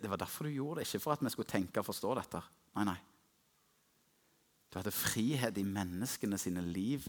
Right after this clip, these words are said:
i, i, i tankene. Så derfor opplever bare Jesus at du,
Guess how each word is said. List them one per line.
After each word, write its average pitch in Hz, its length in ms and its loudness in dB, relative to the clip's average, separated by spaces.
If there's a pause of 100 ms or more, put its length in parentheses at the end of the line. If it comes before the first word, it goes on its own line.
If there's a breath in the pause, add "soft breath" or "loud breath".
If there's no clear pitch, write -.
(140)
i, 92 60 -4
i, 101 200 -6 (120)
i 98 40 -4 (120)
tankene. 107 420 -8 (3500)
Så - 100 2
derfor 151 220 10
opplever 147 280 6
bare 139 180 12
Jesus 135 260 4
at 127 240 4 (120)
du, 147 200 6